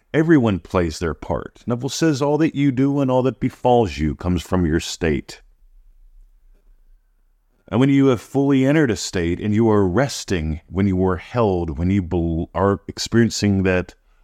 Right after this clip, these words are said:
ownership, that belonging of being. You know where I belong?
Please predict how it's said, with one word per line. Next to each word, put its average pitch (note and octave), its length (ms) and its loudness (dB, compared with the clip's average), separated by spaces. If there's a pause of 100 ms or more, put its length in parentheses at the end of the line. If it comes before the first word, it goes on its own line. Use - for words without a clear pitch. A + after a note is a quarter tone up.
(160)
ownership, A2+ 600 0
that D#2+ 200 -6
belonging F2+ 800 -2 (800)
of D2 280 -6
being. F2+ 500 -2 (2250)
You G#2+ 40 -6
know B2 120 4
where B2+ 140 6
I B2 40 6
belong? A#2 480 0